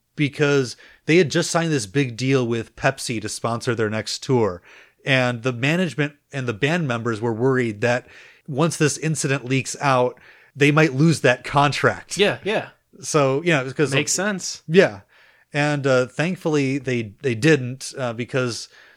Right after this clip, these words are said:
Speaker 1: the lawyers worked, worked some magic and got it dropped to a misdemeanor, I think. So, uh, Pepsi didn't pull the plug, and yay, more money.
Speaker 2: Right. And we get to experience the next album we're gonna talk about.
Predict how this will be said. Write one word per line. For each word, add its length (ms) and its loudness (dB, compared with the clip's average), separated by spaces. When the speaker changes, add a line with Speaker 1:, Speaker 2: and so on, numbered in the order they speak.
Speaker 1:
the 100 -2
lawyers 560 2
worked, 380 -12
worked 220 -2
some 200 -2
magic 440 -2
and 160 -8
got 160 0
it 80 -12
dropped 360 -2
to 220 -4
a 80 -2
misdemeanor, 640 -6
I 100 -6
think. 440 -6
So, 580 0
uh, 120 2
Pepsi 380 0
didn't 220 -2
pull 180 0
the 100 0
plug, 680 -2
and 440 -6
yay, 640 8
more 260 2
money. 500 2
Speaker 2:
Right. 400 2
And 240 -4
we 340 0
get 220 -2
to 100 -2
experience 560 -4
the 120 -6
next 260 -6
album 300 0
we're 100 -6
gonna 180 -10
talk 280 -8
about. 420 -12